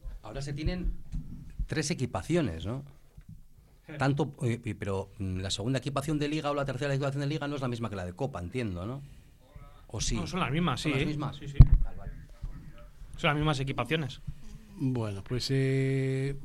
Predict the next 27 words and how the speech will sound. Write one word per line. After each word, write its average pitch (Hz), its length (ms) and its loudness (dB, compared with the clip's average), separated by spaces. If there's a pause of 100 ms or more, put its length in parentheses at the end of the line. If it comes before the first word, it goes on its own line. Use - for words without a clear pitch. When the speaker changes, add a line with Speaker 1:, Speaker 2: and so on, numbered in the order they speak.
(120)
Speaker 3:
otro, 160 960 4 (100)
a 139 100 0
ver, 131 200 0 (240)
vamos 147 320 2
a 139 40 2
ver. 127 140 0 (720)
Otra 170 340 4
pregunta 185 840 8
para, 123 1040 0 (100)
para 127 160 0
la 147 80 6
mesa. 127 320 4 (440)
¿Quién 196 200 10
dijo 160 260 6
esto? 131 200 0
Tiene 208 240 8
grandes 208 320 10
jugadores, 196 440 6
gran 185 220 8
entrenador, 180 540 6
jugadores 165 360 4
jóvenes 202 440 8
y - 20 8
una 175 160 6
camada 170 340 4
muy 175 220 8
buena. 139 460 6